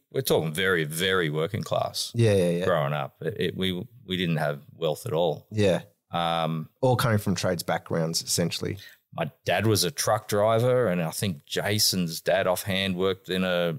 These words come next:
Speaker 1: in a factory or production area.
Speaker 2: Yeah,
Speaker 1: You know what I
Speaker 2: okay.
Speaker 1: mean? So we're talking
Speaker 2: Mm.
Speaker 1: real grassroots type,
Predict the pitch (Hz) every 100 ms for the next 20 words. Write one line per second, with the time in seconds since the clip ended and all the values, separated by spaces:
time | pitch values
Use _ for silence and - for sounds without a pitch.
0 | - 90 87 82 80 - - 95 - 123
1 | 87 - 85 101 - 165 90 76 76 -
2 | - 104 120 117 98 98 95 110 127 151
3 | 160 160 160 123 92 85 - _ - 104
4 | 101 85 85 87 95 92 - - - _
5 | - 80